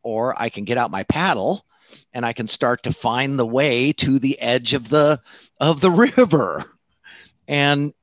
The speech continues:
and what I find is that the quiet mind state actually is the resourceful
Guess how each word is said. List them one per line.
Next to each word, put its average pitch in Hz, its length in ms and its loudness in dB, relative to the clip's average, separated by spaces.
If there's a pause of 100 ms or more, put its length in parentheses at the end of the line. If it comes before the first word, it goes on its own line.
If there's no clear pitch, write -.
and 147 240 -2
what 143 120 2
I 170 160 4
find 160 320 0
is 123 100 -2
that 127 180 -2
the 127 100 -6
quiet 165 380 0
mind 143 280 -2
state 170 380 -4 (1300)
actually 147 600 -2
is 139 420 0 (300)
the 135 140 2
resourceful 110 1080 -4